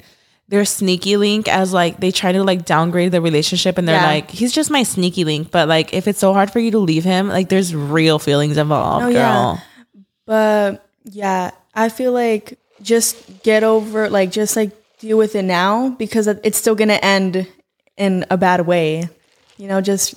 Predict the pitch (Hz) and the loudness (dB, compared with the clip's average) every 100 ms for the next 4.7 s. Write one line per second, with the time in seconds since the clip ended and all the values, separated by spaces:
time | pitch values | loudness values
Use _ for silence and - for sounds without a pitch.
0 | - 202 202 196 196 196 180 170 170 143 | -6 0 2 2 2 0 -2 0 0 0
1 | 135 180 - _ _ _ _ - 170 208 | 0 -4 -8 _ _ _ _ -6 -2 2
2 | 214 226 214 180 170 170 165 165 156 - | 2 2 2 2 2 2 2 0 -2 0
3 | 165 175 160 165 - 160 160 151 - 151 | 2 2 2 0 0 0 0 0 -4 -6
4 | 147 160 165 175 190 190 | -8 -4 0 0 0 -4